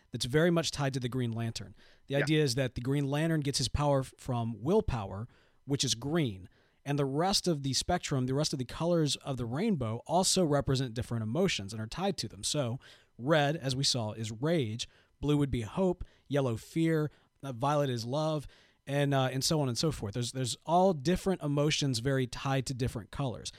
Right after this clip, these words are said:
Speaker 1: And so what they've done, and I think this is just brilliant, is they've made Prism, or the Rainbow Raider, or whatever you wanna call him, they've given him control over the emotional spectrum so that he can project these colors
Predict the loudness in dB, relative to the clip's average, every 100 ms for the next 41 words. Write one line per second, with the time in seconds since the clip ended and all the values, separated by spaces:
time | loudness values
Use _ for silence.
0 | -20 -20 -4 0 4 8 6 6 0 0
1 | 2 4 4 2 0 -2 -2 -2 0 -4
2 | -6 -2 4 4 4 0 -14 -20 -20 _
3 | 2 4 4 4 2 0 0 4 4 2
4 | -6 -8 4 4 6 2 0 -2 -2 -2
5 | -2 -2 0 0 0 0 0 -2 -4 -6
6 | -4 0 2 2 -4 -4 0 0 0 -8
7 | -14 -20 _ 0 0 6 6 6 4 2
8 | 0 -2 2 4 4 2 2 4 4 4
9 | 2 4 2 0 0 0 -2 -4 -4 -4
10 | -2 -2 -2 -2 -6 -2 -2 -2 -4 0
11 | 0 -2 -2 -2 -2 -6 0 2 2 0
12 | -4